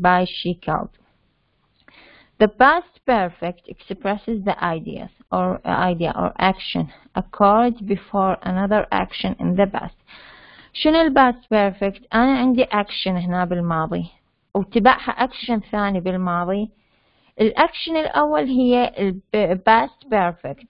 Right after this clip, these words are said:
يعني ما قاطعتها مثل الأكشن هاي، هاي قاطعتها لا،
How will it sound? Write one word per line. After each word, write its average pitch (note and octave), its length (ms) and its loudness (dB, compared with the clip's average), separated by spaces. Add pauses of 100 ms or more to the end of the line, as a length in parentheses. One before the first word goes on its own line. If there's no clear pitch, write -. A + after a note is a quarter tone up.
(100)
يعني G3+ 220 -2
ما A#3+ 120 4
قاطعتها G3+ 680 -2
مثل F#3 280 -6
الأكشن F3+ 520 -6
هاي، E3 360 -4 (120)
هاي G3 120 0
قاطعتها F#3+ 600 0
لا، G3+ 160 0